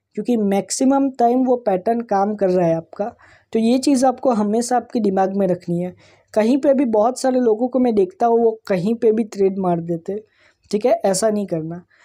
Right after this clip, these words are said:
कहीं पे भी ट्रेड नहीं मारनी, ट्रेंड देखो, फिर पैटर्न देखो, और लेवल भी चेक कर लो,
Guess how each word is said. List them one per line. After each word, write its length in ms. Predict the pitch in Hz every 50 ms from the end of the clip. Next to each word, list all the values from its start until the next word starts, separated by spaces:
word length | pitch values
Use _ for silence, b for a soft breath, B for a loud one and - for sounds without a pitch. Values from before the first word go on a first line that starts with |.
| b b _ -
कहीं 240 | 208 208 240 277 262
पे 120 | - 285
भी 120 | 247 285
ट्रेड 280 | 247 - 254 226 226 233
नहीं 140 | 240 226 214
मारनी, 400 | 190 175 170 175 180 202 247 277 269 -
ट्रेंड 320 | - 214 214 226 240 262 254
देखो, 320 | 262 254 254 - 277 320 - - _ _ _ _ _ _ _ _ _ _ _ _
फिर 120 | 214 208
पैटर्न 440 | 214 214 214 190 185 185 220 240 247
देखो, 340 | 247 254 233 233 - 262 285 - - _ _ _ _ _ _ _ _ _ _ -
और 60 | 202 196
लेवल 340 | 202 196 202 208 233 254 262
भी 120 | 247 285
चेक 280 | 233 - 262 247 226 -
कर 80 | - 202
लो, 280 | 175 170 165 180 175